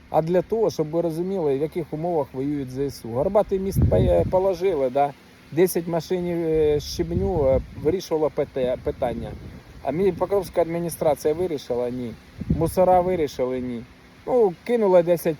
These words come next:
патрульок, там катається по Покровську, Мирнограду, і, видимо, создають, що вони здесь на місці, і вони що-то, на що-то влияють.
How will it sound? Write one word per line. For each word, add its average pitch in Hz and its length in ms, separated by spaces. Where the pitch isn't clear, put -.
патрульок, 160 480
там 139 180
катається 147 560
по 127 140
Покровську, 131 540
Мирнограду, 135 680
і, 135 360
видимо, 160 420
создають, 160 560
що 156 140
вони 143 260
здесь 147 320
на 151 60
місці, 175 380
і 131 40
вони 143 220
що-то, 147 320
на 139 140
що-то 139 280
влияють. 120 540